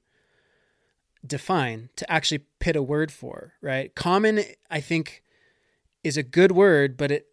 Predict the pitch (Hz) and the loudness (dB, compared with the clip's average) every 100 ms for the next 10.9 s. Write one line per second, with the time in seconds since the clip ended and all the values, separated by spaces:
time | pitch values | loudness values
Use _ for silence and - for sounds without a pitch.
0 | _ 165 - 147 143 156 170 175 160 143 | _ -10 -8 -6 -4 -2 -2 -2 -2 -4
1 | 156 147 131 131 - _ - 147 170 175 | -4 -4 -4 -4 -6 _ -14 -6 0 0
2 | 151 123 - 120 110 151 147 160 147 160 | 0 -4 -8 -10 -10 -8 -6 -4 -4 -4
3 | 156 147 143 147 143 139 135 127 - 156 | -4 -4 -4 -4 -4 -4 -6 -8 -8 -8
4 | 151 - 147 139 - 156 147 120 117 123 | -8 -10 -8 -8 -8 -8 -8 -10 -14 -14
5 | - - 151 - - - _ 143 139 131 | -16 -14 -14 -14 -20 -20 _ -4 -2 0
6 | 131 135 151 143 135 135 147 139 131 - | -2 -4 -6 -2 -2 0 -2 -2 -6 -14
7 | - _ 151 131 127 113 139 135 127 - | -20 _ -12 -10 -10 -6 -4 -2 -4 -6
8 | - _ _ _ _ _ _ _ _ 392 | -10 _ _ _ _ _ _ _ _ _
9 | 466 440 180 135 - 196 175 151 135 170 | _ -20 -16 -8 0 2 4 2 -2 -6
10 | - 143 139 120 123 123 139 139 | -6 -10 -12 -14 -16 -14 -12 -14